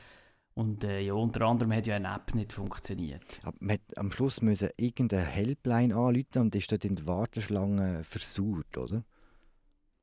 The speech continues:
Speaker 1: Genau, es ist einfach von A bis Z hat eigentlich, äh, nicht viel geklappt.
Speaker 2: Und schuld daran, muss man sagen, ist eigentlich der Bernie Sanders, weil der hat ja vor vier Jahren nur knapp, äh, gegen Hillary Clinton verloren in Iowa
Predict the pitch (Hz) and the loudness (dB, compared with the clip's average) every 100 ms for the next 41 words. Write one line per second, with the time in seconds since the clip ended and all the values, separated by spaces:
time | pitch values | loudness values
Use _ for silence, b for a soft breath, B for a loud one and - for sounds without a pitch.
0 | _ _ - 165 107 104 104 95 139 123 | _ _ 2 4 4 2 0 -2 0 4
1 | 131 123 - 113 - 120 123 117 107 107 | 4 4 -2 -2 4 6 6 4 0 -2
2 | 117 104 98 98 98 92 98 98 95 90 | -2 -2 -4 -4 -8 -6 -6 -6 -6 -8
3 | - - - - - 104 - 110 - 95 | -12 -18 -20 -20 -8 -6 -4 -4 -4 -8
4 | 95 - - - - B B B B B | -8 -10 -10 -10 -10 B B B B B
5 | B _ - 123 - _ - - 101 143 | B _ 0 0 0 _ -4 2 4 4
6 | - 156 170 131 123 - 98 80 73 110 | 4 2 4 4 2 2 -2 -2 -4 -4
7 | 131 101 - 73 - - 85 85 120 - | -4 -4 -8 -10 -10 -4 -2 0 -2 0
8 | 156 101 80 - 87 87 101 95 98 - | 2 2 0 -2 -2 2 2 2 0 -2
9 | 87 - 98 92 90 101 120 107 104 98 | -6 -4 0 0 2 4 4 6 4 0
10 | - 98 98 107 _ - 90 85 - 85 | -2 0 0 -2 _ -2 0 0 -2 -2
11 | 87 82 - 90 85 - 107 120 127 127 | -2 -2 -2 0 -2 0 -2 -2 -4 2
12 | 127 127 123 120 123 120 | 4 4 4 4 6 4